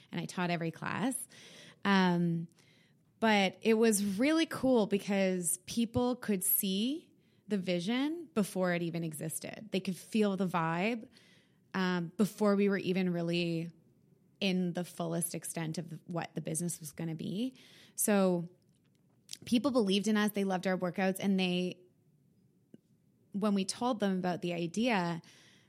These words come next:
they're just like, "Oh my God, like, if it's better than this and it has all those things, like, I'm just gonna live there." And, um, people bought year-long memberships already just in the pop-up. Like, not even knowing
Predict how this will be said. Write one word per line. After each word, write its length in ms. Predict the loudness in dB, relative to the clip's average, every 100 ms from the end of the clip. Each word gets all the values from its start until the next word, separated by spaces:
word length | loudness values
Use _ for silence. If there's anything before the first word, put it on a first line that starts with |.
| _ -2
they're 120 | 0
just 200 | 0 -4
like, 120 | -2
"Oh 60 | 0
my 140 | 0
God, 360 | 0 0 2 0
like, 200 | -2 -2
if 80 |
it's 160 | -2 -2
better 260 | -2 0 0
than 160 | 0
this 460 | 2 2 2 0 0 -2
and 360 | 0 0 0
it 120 | 0
has 200 | -2 -2
all 120 | -2 0
those 200 | 0 0
things, 320 | 0 0 0
like, 160 | -2
I'm 80 | -2
just 140 | -4 0
gonna 180 | 0
live 320 | 2 0 0 0
there." 460 | -2 -2 -6 -8 -14 -20 -20 -20 _ -2
And, 640 | 0 2 2 2 0 -2 -4 _ -4
um, 600 | -2 0 -2 -2 -4 -6 _ _ -8
people 260 | -2 0
bought 280 | 0 0 0 -4
year-long 680 | -6 -2 0 0 0 0 0
memberships 600 | 0 0 -2 -2 -4 -2
already 440 | 0 0 2 0
just 260 | 0 -2 -2
in 100 | -4
the 80 | -4
pop-up. 640 | -8 -8 -4 -4 -6 -10 -20 -20 -20 -20 -20 -20 _ _ -4
Like, 160 | 0 4
not 240 | 6 6
even 260 | 6 6 6
knowing 760 | 6 2 2 2 2 0 -4